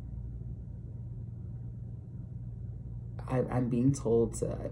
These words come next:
once more, the energy guns that oftentimes we, we are putting to our light bodies, that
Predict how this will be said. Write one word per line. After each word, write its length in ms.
once 340
more, 460
the 200
energy 440
guns 760
that 320
oftentimes 800
we, 260
we 80
are 60
putting 420
to 200
our 160
light 360
bodies, 680
that 380